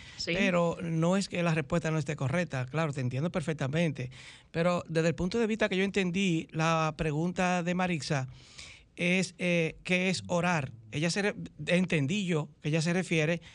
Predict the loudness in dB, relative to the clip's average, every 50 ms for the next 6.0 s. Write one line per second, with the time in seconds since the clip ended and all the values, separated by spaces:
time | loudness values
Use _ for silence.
0 | -20 -20 -20 -20 -20 -10 _ 0 2 2 2 0 -2 -6 -4 0 0 0 0 0
1 | -2 -4 0 4 6 6 6 6 2 -2 -4 -2 -2 0 0 0 0 0 0 0
2 | 2 2 0 0 0 -2 -4 -4 -4 -6 -8 -10 -6 -2 -2 -2 0 0 0 0
3 | 0 0 -2 -2 -2 -2 -4 -6 -10 -8 -4 -2 -2 0 2 2 2 0 0 0
4 | 0 0 2 0 0 0 0 0 0 0 2 0 0 0 -2 -4 -2 0 0 0
5 | 0 0 0 -2 0 0 0 0 0 2 0 0 0 0 2 2 2 2 0 -2